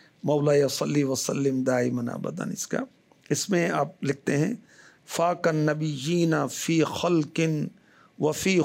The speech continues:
خلق ولم یدانوہ فی علم ولا کرم۔ مصطفیٰ کریم صلی اللہ علیہ وسلم اپنی بے مثل تخلیق اور بلند اخلاق میں تمام نبیوں سے بلندی پا گئے،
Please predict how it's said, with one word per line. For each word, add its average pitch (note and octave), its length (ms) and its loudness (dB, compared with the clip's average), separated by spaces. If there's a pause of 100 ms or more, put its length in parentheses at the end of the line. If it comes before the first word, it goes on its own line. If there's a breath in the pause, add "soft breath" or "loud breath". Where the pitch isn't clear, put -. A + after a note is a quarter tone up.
خلق G#3+ 360 2 (1080 soft breath)
ولم F3 540 2 (140)
یدانوہ F3+ 1160 4
فی E3+ 400 4
علم F3+ 400 4 (320)
ولا D3+ 500 2 (220)
کرم۔ F#3+ 420 0 (440 soft breath)
مصطفیٰ G3+ 460 0
کریم G3 260 4
صلی D#3+ 280 2
اللہ D#3+ 420 2
علیہ D#3+ 180 2
وسلم D#3+ 520 -2 (460 loud breath)
اپنی G#3+ 480 2
بے G3 400 2
مثل F#3+ 420 2
تخلیق E3+ 800 0 (520 soft breath)
اور F#3 260 2
بلند F3+ 460 2
اخلاق D#3+ 580 0
میں F3+ 200 4
تمام F3+ 680 0
نبیوں D#3+ 460 2
سے A3 280 2
بلندی F#3 600 4
پا C3 280 -2
گئے، B2+ 240 -10